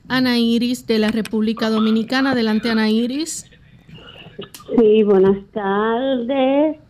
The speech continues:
Speaker 2: Eh, déjeme felicitarlo por su excelente programa,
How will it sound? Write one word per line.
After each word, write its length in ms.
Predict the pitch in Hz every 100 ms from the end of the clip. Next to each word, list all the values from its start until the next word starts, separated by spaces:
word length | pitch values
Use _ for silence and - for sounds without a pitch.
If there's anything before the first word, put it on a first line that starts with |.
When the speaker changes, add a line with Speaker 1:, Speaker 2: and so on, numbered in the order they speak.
| _ _ - -
Speaker 2:
Eh, 360 | 202 196 190
déjeme 380 | 202 220 220 220
felicitarlo 840 | 233 220 214 226 196 202 196 208
por 220 | 226 196 196
su 80 |
excelente 600 | 208 202 196 190 196 196 208
programa, 880 | 202 180 185 180 185 196 190 190